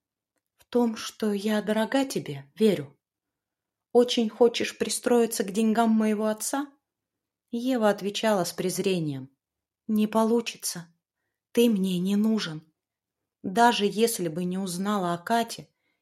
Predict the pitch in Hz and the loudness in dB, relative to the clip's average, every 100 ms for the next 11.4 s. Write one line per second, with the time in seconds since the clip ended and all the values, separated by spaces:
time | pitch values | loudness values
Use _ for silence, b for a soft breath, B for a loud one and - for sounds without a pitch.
0 | _ 190 185 185 - 220 214 214 180 175 | _ -6 -4 -4 -4 0 0 0 -2 -4
1 | 180 - - 240 233 180 151 _ _ _ | -4 -6 -2 0 2 0 -6 _ _ _
2 | _ _ _ _ - 220 226 214 208 220 | _ _ _ _ -4 0 0 -2 -6 -8
3 | 190 226 220 220 - 202 214 147 143 - | -2 0 0 -2 -4 -4 -4 -4 -8 -10
4 | 147 - _ _ _ - 190 185 160 180 | -12 -14 _ _ _ -8 -4 -4 -4 -4
5 | 190 240 - 151 - _ _ _ - 196 | 0 0 -2 -10 -16 _ _ _ -8 -4
6 | 180 175 208 214 165 220 - - - 185 | -2 0 -2 -2 -2 -4 -4 -6 -4 -4
7 | 147 151 190 - 151 160 170 160 135 135 | -4 -6 -6 -6 -6 -6 -4 -4 -4 -10
8 | _ _ _ _ _ _ _ _ _ - | _ _ _ _ _ _ _ _ _ 0
9 | 247 254 - - 233 170 147 160 165 165 | 4 4 0 0 0 0 -2 -2 -2 -2
10 | 170 165 220 254 - 196 202 202 185 - | 0 2 0 -2 -2 -2 0 -2 -6 -8
11 | 180 165 139 | -4 -4 -6